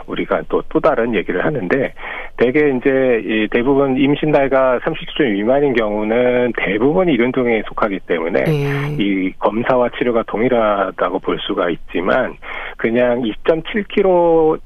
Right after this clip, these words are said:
Speaker 1: 잠깐 안 되는 그런 저출생 체중아의 경우는 미숙아가 그 이른둥이가 아닌 경우가
Speaker 2: 예.
Speaker 1: 많아요.
Speaker 2: 예.
Speaker 1: 이럴 때는, 어, 이 자궁 안에서 성장 지연이 있는 경우가 많기 때문에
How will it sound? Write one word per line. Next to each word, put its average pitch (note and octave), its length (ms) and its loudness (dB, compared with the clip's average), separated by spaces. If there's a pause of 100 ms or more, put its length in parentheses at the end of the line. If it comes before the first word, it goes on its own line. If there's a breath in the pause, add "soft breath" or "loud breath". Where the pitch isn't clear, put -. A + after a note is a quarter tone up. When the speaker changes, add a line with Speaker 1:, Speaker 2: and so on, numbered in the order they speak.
(160)
Speaker 1:
잠깐 - 380 -2
안 A2 160 0
되는 G2 260 -2 (200)
그런 C3+ 360 0
저출생 A#2 540 -2
체중아의 G#2+ 480 0
경우는 F#2+ 540 -2 (380 loud breath)
미숙아가 A2+ 880 0 (160)
그 G2+ 160 0 (140)
이른둥이가 C3 720 0
아닌 B2 240 0
경우가 A#2 320 0
Speaker 2:
예. D#2+ 40 0
Speaker 1:
많아요. D#2+ 560 -2
Speaker 2:
예. C#3+ 40 -4
Speaker 1:
이럴 C3 480 -2
때는, A#2 540 0 (460 loud breath)
어, F#2 340 0
이 F#2+ 220 -2
자궁 - 280 0
안에서 G2+ 600 -2 (120)
성장 E3 440 2 (100)
지연이 C3 340 2
있는 G#2+ 260 -2
경우가 F#2 300 -2
많기 D#2 320 -2
때문에 F2+ 600 -2